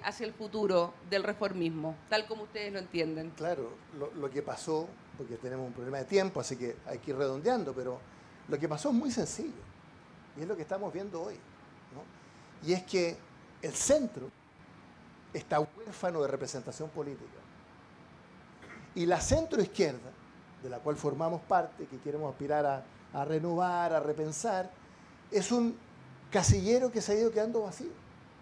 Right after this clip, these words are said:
Speaker 2: Eso es lo que tenemos hoy día. Y nuestra afirmación en este libro, que ese espacio existe, ¿no? Claro, frente a este momento como de polarización, de triunfo de los extremos,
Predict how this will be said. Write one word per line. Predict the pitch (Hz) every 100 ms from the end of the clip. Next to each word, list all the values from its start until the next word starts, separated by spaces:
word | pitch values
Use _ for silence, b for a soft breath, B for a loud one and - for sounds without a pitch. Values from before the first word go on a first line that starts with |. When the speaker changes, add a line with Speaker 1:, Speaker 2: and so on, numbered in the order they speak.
| - - - - - - - -
Speaker 2:
Eso | 240 349
es |
lo | 330
que | 254
tenemos | 208 233 240
hoy | 190
día. | 156 - - - - - - - - - B B B B
Y | 170
nuestra | 170 185 185
afirmación | 185 180 160 240 294
en | 247
este | -
libro, | 190 247 226
que | 233
ese | 240
espacio | 220 - 233 214
existe, | - - 262 - - - - - - - - - - - - - -
¿no? | 151 - - B B B
Claro, | 202 165 -
frente | 165 156
a | 151
este | 151
momento | 170 180 190 180 180
como | 147 143
de | 135
polarización, | 131 139 135 131 - - 226 220 196 165
de | 147
triunfo | 170 165 151
de | 139
los | 131
extremos, | 147 - 254 226 202 170